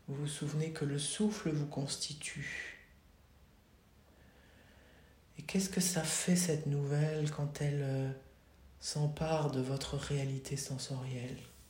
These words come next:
Comment ça respire en vous ? Comment ça respire le ventre ?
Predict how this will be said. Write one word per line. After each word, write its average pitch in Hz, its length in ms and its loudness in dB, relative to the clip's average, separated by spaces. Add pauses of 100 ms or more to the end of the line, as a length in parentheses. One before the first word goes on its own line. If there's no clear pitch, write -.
Comment 180 260 6
ça 180 200 4
respire 147 520 0
en 143 120 0
vous ? 131 240 -4 (540)
Comment 165 200 0
ça 156 180 0
respire 147 440 2
le 147 100 6
ventre ? 139 580 0